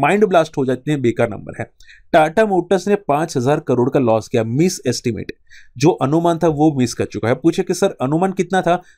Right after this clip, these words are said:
तो कि वन थाउजेंड करोड़ का लॉस अनुमान था। कितना? वन थाउजेंड करोड़ का लॉस। बताया कितना? पांच हजार करोड़। मेरे भाई पांच गुना का लॉस बताया, तो मेरे भाई उसका क्या, उसके पापा भी फॉल करेंगे, ठीक है ना।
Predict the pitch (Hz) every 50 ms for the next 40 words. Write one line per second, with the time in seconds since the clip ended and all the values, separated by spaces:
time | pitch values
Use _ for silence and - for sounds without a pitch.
0 | _ - 151 151 - 196 170 139 120 123 147 170 196 202 - - - 175 160 156
1 | 139 160 175 175 165 - 147 139 139 147 147 151 160 165 160 170 156 156 143 123
2 | 120 117 135 135 - - - - 117 117 117 113 113 113 113 113 120 117 - 110
3 | - - _ _ _ _ _ _ _ _ - - 113 131 160 - - _ _ _
4 | _ _ - 147 175 185 190 180 147 147 147 135 - 127 110 104 - - 107 92
5 | 90 - - - - _ _ _ _ _ _ _ _ _ - 127 139 - 175 180
6 | 180 180 180 160 165 160 165 165 - - 131 135 - 127 107 107 110 104 - 107
7 | - 90 117 123 127 143 147 165 160 139 - - 156 147 156 156 147 143 143 147
8 | 147 147 147 135 120 120 - - 110 - - - - - 113 120 123 123 135 131
9 | 123 117 120 - 139 139 156 127 120 - 151 127 120 - - 120 131 127 131 127
10 | - 117 110 - 110 101 110 110 - - _ _ _ _ _ _ _ _ _ _
11 | _ _ _ _ _ _ _ _ _ - - 117 - 143 156 165 -